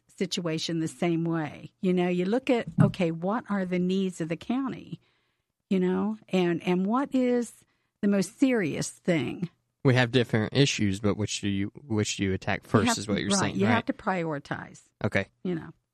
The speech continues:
Speaker 1: and once you identify that, then you gotta get a plan. You have to have a plan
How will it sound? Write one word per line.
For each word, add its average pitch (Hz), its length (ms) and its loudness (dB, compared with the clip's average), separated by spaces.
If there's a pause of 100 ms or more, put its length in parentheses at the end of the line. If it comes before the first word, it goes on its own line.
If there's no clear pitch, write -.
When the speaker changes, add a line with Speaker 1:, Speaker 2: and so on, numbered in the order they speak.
(160)
Speaker 1:
and 185 140 4
once 285 240 0
you 247 80 0
identify 214 580 0
that, 147 400 -4
then 214 200 0
you 269 80 0
gotta 208 240 -2
get 180 180 -4
a 170 40 -6
plan. 160 500 -4
You 180 160 -2
have 220 260 -4
to 233 100 -2
have 202 180 -6
a 196 60 -6
plan 190 500 -4